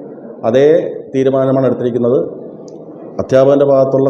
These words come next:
കുറ്റത്തിൻ്റെ അനുസരിച്ചിട്ടുള്ള ശിക്ഷ അദ്ദേഹത്തിന് ലഭിക്കാൻ വേണ്ടി മാനേജ്മെന്റിൻ്റെ ഭാഗത്ത് നിന്ന് എന്തായാലും ഇപ്പം തന്നെ അദ്ദേഹത്തെ നമ്മൾ മാറ്റി നിർത്താൻ വേണ്ടിയിട്ട് എച്ച് എമ്മിന് നോട്ടീസ് കൊടുത്തിട്ടുണ്ട്. ഇന്ന് മുതൽ അദ്ദേഹം സ്കൂളിൽ നിന്ന്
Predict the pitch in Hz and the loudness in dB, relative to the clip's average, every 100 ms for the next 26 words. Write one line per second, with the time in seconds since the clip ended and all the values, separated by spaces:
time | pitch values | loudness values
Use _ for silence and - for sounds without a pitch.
0 | 131 113 147 147 - - - - - - | -2 -2 0 0 -2 -8 -16 -18 -20 -20
1 | - - - - - - - - - - | -20 -20 -20 -18 -16 -16 -14 -16 -14 -14
2 | - - 135 135 127 123 139 131 131 131 | -10 2 4 6 4 2 0 0 0 0
3 | 135 120 - 127 - - - 107 117 123 | 2 0 -2 -4 -4 -12 -10 -2 2 4
4 | 127 123 117 117 127 127 123 120 156 - | 4 2 2 2 2 2 0 0 -2 -4
5 | - 120 127 135 139 131 131 127 127 131 | -2 0 2 2 2 2 2 0 0 2
6 | 151 - - - - - - - - - | 0 -4 -12 -18 -18 -18 -18 -20 -18 -18
7 | - - - - - - 120 151 165 147 | -16 -16 -16 -14 -8 -2 2 4 4 4
8 | - - - - - - - - 165 170 | -2 -8 -14 -20 -20 -10 -8 -2 2 2
9 | 156 160 156 160 156 151 143 156 151 147 | 4 2 0 0 0 0 0 0 0 0
10 | 143 139 143 139 - - 113 147 135 127 | 0 0 0 -2 -6 -10 -6 -2 0 0
11 | 120 131 117 95 90 85 - - - - | 0 0 0 -2 -4 -6 -8 -12 -16 -14
12 | 101 120 143 143 139 131 135 156 - - | -2 2 4 4 2 2 0 -4 -8 -14
13 | - 131 123 - - - - - - - | -4 0 0 -2 -10 -14 -16 -18 -18 -14
14 | - 123 | -4 0